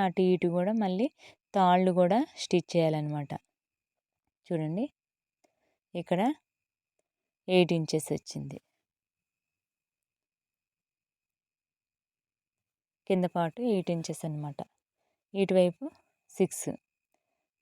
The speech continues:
ఈ సిక్స్కి చూడండి, ఇలా బాక్స్ గీసాను కదా, ఈ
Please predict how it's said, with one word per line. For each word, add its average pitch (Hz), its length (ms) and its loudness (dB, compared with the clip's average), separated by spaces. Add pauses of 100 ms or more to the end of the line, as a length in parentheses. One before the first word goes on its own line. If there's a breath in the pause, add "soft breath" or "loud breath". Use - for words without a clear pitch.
(720)
ఈ 196 100 -8
సిక్స్కి - 580 -4 (3000)
చూడండి, 175 360 -8
ఇలా 170 180 -6 (160)
బాక్స్ 175 340 0
గీసాను 170 420 -6
కదా, 180 160 -6 (540)
ఈ 190 80 -10